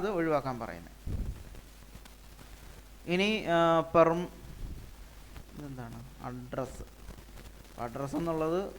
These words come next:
കൊടുക്കുന്നതാണല്ലോ. പെർമനന്റ് എന്ന് വെച്ച് കഴിഞ്ഞാൽ പെട്ടെന്ന് ഒരു കൺഫ്യൂഷൻ വരത്തില്ലേ? അപ്പോൾ അത് ഒഴിവാക്കി അഡ്രസ്സ്, അഡ്രസ്സൊന്നും വെക്കണ്ട. നമ്മൾ സാധാരണ പറയുന്നത് എന്താണ്, പ്ലേസ് എന്നുള്ള ഒരു,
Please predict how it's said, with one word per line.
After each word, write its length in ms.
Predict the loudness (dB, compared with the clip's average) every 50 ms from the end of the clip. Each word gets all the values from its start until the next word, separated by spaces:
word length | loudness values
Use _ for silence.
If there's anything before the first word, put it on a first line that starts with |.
| -12 -12 -8
കൊടുക്കുന്നതാണല്ലോ. 640 | -8 -6 -6 -4 -4 -4 -4 -4 -4 -4 -6 -8 -8 -8
പെർമനന്റ് 600 | -8 -6 -6 -6 -4 -4 -4 -4 -4 -4 -4 -6 -6 -8 -8
എന്ന് 140 | -8 -8 -8
വെച്ച് 160 | -8 -8 -10
കഴിഞ്ഞാൽ 220 | -8 -8 -8 -8 -8 -8
പെട്ടെന്ന് 360 | -10 -8 -8 -6 -6 -6 -8 -8 -10 -12 -14 -14 -14 -14 -14 -14 -16 -16 -16 -14 -12
ഒരു 80 | -8 -6 -6
കൺഫ്യൂഷൻ 400 | -6 -4 -6 -6 -8 -8 -6 -8
വരത്തില്ലേ? 380 | -8 -8 -8 -10 -12 -12 -12 -8 -8 -8 -8 -10 -14 -14 -16 -16 -16
അപ്പോൾ 160 | -12 -10 -8 -6
അത് 120 | -4 -4 -6 -6 -6 -8 -6
ഒഴിവാക്കി 380 | -6 -4 -4 -6 -6 -6 -4
അഡ്രസ്സ്, 540 | -4 -4 -4 -4 -4 -4 -4 -4 -6 -10 -12 -14 -16 -18 -18 -18 -18 -18 -18 -18 -18 -18 -18 -18 -18 -18 -18 -18 -18 -18 -16 -14 -10 -10 -6
അഡ്രസ്സൊന്നും 540 | -2 -2 -2 0 2 2 2 4 2 4
വെക്കണ്ട. 320 | 2 2 4 2 2 4 4 2 2
നമ്മൾ 300 | 2 0 0 0 -2 -2 -2
സാധാരണ 300 | -2 0 0 0 0 -2
പറയുന്നത് 360 | -2 -2 -2 -2 -2 -4 -4 -4
എന്താണ്, 260 | -4 -4 -6 -6 -8 -6 -4
പ്ലേസ് 480 | -4 -2 -2 -4 -6 -8 -6 -6 -4 -4 -6 -6 -8
എന്നുള്ള 380 | -6 -6 -4 -2 0 0 0 0 0
ഒരു, 140 | 0 0